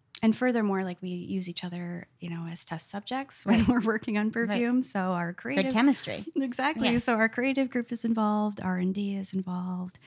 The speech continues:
Speaker 1: Um, but yes, in terms of creation or curation, rather, I'm sorry, um, and sort of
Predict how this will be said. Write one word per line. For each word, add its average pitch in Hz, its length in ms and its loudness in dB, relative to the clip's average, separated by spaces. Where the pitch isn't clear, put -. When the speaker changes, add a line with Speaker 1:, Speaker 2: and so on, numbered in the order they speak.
Speaker 1:
Um, 180 640 -4
but 202 140 0
yes, 185 340 2
in 226 80 6
terms 240 220 0
of 214 140 -8
creation 180 840 -4
or 180 200 -6
curation, 175 560 -2
rather, 175 220 -6
I'm 175 140 -8
sorry, 170 300 -10
um, 180 520 -2
and 196 140 0
sort 190 180 -2
of 175 160 -6